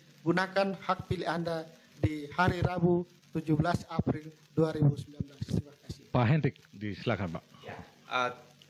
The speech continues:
Speaker 3: mari kita cek daftar pemilih kita. Kita pastikan kita terdaftar dalam daftar pemilih sehingga kita bisa menggunakan hak pilihnya pada tanggal tujuh belas April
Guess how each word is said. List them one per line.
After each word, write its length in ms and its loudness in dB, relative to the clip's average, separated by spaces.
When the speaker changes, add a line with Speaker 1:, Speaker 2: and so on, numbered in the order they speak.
Speaker 3:
mari 240 2
kita 400 0
cek 440 -6
daftar 540 -2
pemilih 400 -2
kita. 320 -4
Kita 240 -2
pastikan 480 -2
kita 240 -2
terdaftar 400 -4
dalam 320 -2
daftar 320 -4
pemilih 460 -10
sehingga 260 -4
kita 400 -4
bisa 240 -6
menggunakan 640 -4
hak 240 -2
pilihnya 320 -6
pada 160 -2
tanggal 320 -8
tujuh 160 -10
belas 240 -4
April 320 -10